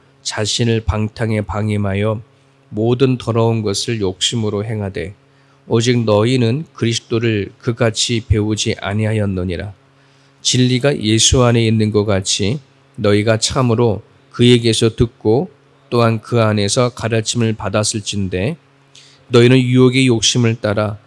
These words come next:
썩어져가는 구습을 따른 옛사람을 벗어버리고, 오직 너희의 심령이 새롭게 되어 하나님을 따라 의와 진리의 거룩함으로 지으심을 받은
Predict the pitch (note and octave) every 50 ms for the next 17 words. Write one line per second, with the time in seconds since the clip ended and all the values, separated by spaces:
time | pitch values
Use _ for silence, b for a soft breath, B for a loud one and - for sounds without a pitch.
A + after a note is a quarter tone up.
0 | _ _ _ - - - C3+ B2+ B2 B2+ B2 A#2+ B2 A2+ A#2 A2+ A2 A2+ A2+ A2
1 | G2+ - - A2+ G#2+ - - A2+ G#2+ A2 A2 G#2 F#2+ - _ _ _ _ - _
2 | A2+ A2+ A2 A2 A2 A2+ A2+ A2 A2 A#2 A#2+ A#2+ - - - B2+ A#2 A#2 G#2+ A2
3 | A#2+ A#2+ A#2 A2+ - - - G#2+ G2+ - A#2+ A2+ A2+ G#2+ G2+ G2+ F2+ A2+ A2+ A2+
4 | G#2 G#2+ - _ _ _ _ b b b b b b b - A2+ A#2+ A#2 C3 C3
5 | B2+ A#2+ A2 A2+ B2 B2+ B2+ C3 C3+ C3+ - - E3+ D3 C#3 C3 B2 B2 B2 A#2+
6 | A#2 - D3+ C3+ A#2+ - - A#2+ G#2+ G#2+ G#2 G#2 A2+ A#2+ A#2+ - _ _ _ _
7 | _ _ _ _ - - C3 C3 B2+ B2+ B2+ A#2+ A#2+ A#2 A2 - A2+ G#2 G#2 G#2+
8 | G#2+ G#2+ G2 - _ _ _ _ _ _ - _ A2 B2+ C3 C#3 C#3 C#3 C3+ B2+
9 | A2+ G#2 F#2+ F#2+ - - - - C3+ B2+ B2+ C3 B2+ B2+ A#2+ A#2 A2+ A2 - -
10 | A#2 A#2 B2 A#2 A#2 - B2 A2+ A#2 A2+ A#2 A#2+ C#3 E3 - b b b b b
11 | - - B2+ B2 B2 B2+ A#2+ - - B2+ A#2+ A#2 A2+ A2 - A2 G2+ G2+ B2+ C#3+
12 | E3+